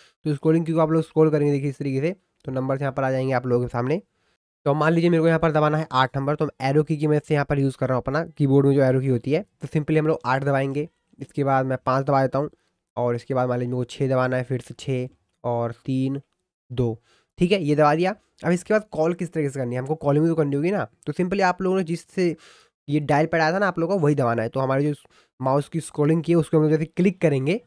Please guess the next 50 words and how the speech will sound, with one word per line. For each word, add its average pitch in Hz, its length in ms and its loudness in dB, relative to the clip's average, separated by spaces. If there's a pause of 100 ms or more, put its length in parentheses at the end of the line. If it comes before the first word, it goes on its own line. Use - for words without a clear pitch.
मा-, 113 300 -2
जो 131 200 -2
स्क्रॉलिंग 135 300 -2
की 131 100 -2
है 151 80 0 (480)
देखिए 123 180 -4
कॉलिंग 160 320 4
ऑटोमेटिकली 160 520 2
आना 160 220 0 (420)
स्टार्ट 135 260 -2
हो 123 60 2
जाएगी 117 140 2
उस 113 100 -8
नंबर 113 260 -4
पे। 104 200 -8 (1000)
तो 143 80 0
ये 147 60 4
नंबर 147 260 0
बिजी 147 260 4
दिखा 147 140 4
रहा 147 80 2
है 160 60 2
क्योंकि 147 220 -2
नंबर 135 240 -2
गलत 131 180 -4
था। 160 220 -4 (240)
तो 135 60 -4
अगर 135 200 0
आप 143 180 0
लोगों 143 120 0
को 147 100 -2
सही 135 180 -2
नंबर 135 200 -2
पता 151 200 0
होगा 151 120 2
जी 135 100 -2
टी 131 80 -4
ए - 20 -8
फ़ाइव 127 160 -4
में 135 80 -4 (120)
तो 170 60 2
आप 165 180 2
लोगों 170 100 2
को 165 100 -4
जो 156 100 -2
कॉल 151 240 0
है 135 60 0
वो 208 200 -2 (140)
लग 127 180 0
जाएगी। 107 380 -2